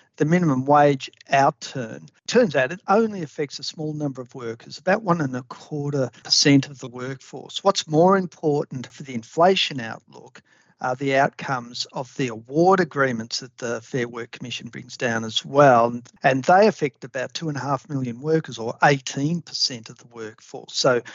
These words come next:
what happens there is really critical. Now, last year, the Fair Work Commission lifted the minimum wage in line with inflation, which they may well do again today. That's the seven percent. But they also lifted the award wages just shy of inflation. So if that's anything to go by,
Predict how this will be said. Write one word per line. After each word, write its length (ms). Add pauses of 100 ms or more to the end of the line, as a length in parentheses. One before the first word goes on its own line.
(200)
what 140
happens 380
there 160
is 240
really 240
critical. 480
Now, 220 (360)
last 560
year, 260 (340)
the 80
Fair 200
Work 280
Commission 480
lifted 540 (400)
the 80
minimum 480
wage 580
in 160
line 280
with 140
inflation, 760 (240)
which 320 (160)
they 140
may 180
well 180
do 200
again 340 (140)
today. 280
That's 240
the 80
seven 300
percent. 480 (300)
But 140
they 120
also 300
lifted 360
the 100
award 400
wages 500
just 200
shy 380
of 140
inflation. 580
So 180
if 120
that's 200
anything 360
to 80
go 240
by, 380